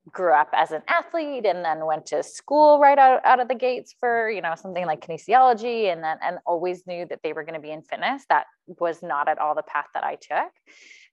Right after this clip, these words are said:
Um, I actually have a master's in public policy and public administration, if you can believe it or not,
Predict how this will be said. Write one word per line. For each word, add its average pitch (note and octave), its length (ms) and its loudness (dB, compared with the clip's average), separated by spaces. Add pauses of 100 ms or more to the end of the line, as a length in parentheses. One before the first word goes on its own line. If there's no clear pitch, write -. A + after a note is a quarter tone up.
Um, D#3+ 280 -4
I D#3 100 -4
actually D#3+ 320 -6
have E3+ 100 -10
a E3 80 -10
master's D3+ 420 -10
in D#3+ 100 -20
public D#3 300 -10
policy D#3 400 -4
and D3+ 100 -12
public D#3 300 -12
administration, D#3 760 -12
if A3+ 140 -10
you A3 80 -12
can A3 140 -10
believe A3+ 220 -4
it A#3+ 80 -2
or C4+ 60 2
not, F4+ 280 8